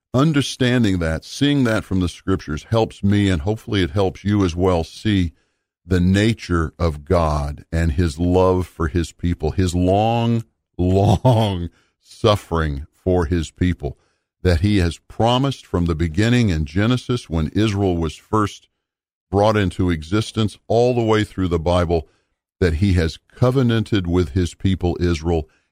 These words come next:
and he will never, never forget his people Israel.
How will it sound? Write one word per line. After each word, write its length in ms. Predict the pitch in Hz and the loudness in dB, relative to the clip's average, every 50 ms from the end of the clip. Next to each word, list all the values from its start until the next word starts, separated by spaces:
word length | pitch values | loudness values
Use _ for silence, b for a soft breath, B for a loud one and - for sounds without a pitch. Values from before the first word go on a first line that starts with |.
| _ | _
and 220 | - 90 90 87 85 | -4 -2 0 0 -2
he 320 | 76 - - 101 101 101 | -2 -4 -2 0 0 0
will 300 | 92 78 95 95 85 80 | 0 0 0 0 0 0
never, 880 | 80 82 87 87 90 92 90 98 101 101 90 104 107 104 104 104 110 - _ - | 0 0 2 2 4 4 4 2 2 0 0 0 0 0 0 0 -4 -10 _ -4
never 720 | 82 85 87 90 92 90 95 80 82 85 85 82 80 82 | -2 0 2 2 2 2 2 0 0 -2 -2 -2 -4 -8
forget 800 | _ _ _ - 82 78 76 71 71 82 90 82 69 64 - - _ _ _ _ _ _ - | _ _ _ -4 -4 -4 -4 -6 -2 0 0 0 0 -2 -4 -10 _ _ _ _ _ _ -4
his 240 | - 92 92 90 - | 0 0 0 0 -2
people 580 | - - - 85 80 - - 73 73 71 71 _ - | -6 -4 -2 -2 -2 -2 -4 -6 -6 -6 -6 _ -6
Israel. 480 | - 92 92 87 73 71 71 71 67 - | -4 -2 -2 -2 -4 -6 -10 -10 -10 -12